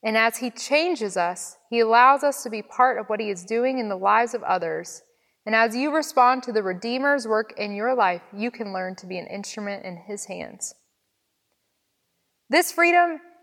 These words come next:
is freedom from sin patterns you may be stuck in. Freedom from conforming to the patterns of this world, Romans twelve two.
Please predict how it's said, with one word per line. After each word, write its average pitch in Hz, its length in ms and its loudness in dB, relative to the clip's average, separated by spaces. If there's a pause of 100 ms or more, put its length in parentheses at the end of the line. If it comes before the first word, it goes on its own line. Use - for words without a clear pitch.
(600)
is 403 260 6 (540)
freedom 359 300 4
from 269 200 -4
sin 320 240 0
patterns 262 440 2
you 226 80 -6
may 208 140 -2
be 190 80 -6
stuck 180 320 -4
in. 170 240 -10 (540)
Freedom 359 340 4
from 320 160 0
conforming 302 720 2
to - 120 -10
the 254 100 -2
patterns 285 440 4
of 233 80 -10
this 220 200 -8
world, 196 440 2
Romans 190 400 -6
twelve 226 440 2
two. 185 400 -6